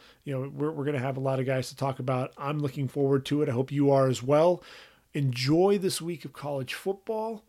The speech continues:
We'll do this all, go all over again next week. I'm looking forward to it.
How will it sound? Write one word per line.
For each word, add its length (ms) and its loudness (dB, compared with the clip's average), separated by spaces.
We'll 140 2
do 200 2
this 200 2
all, 80 2
go 220 -4
all 440 4
over 340 0
again 380 0
next 280 -4
week. 220 -4
I'm 120 -6
looking 280 -4
forward 400 -2
to 200 2
it. 180 4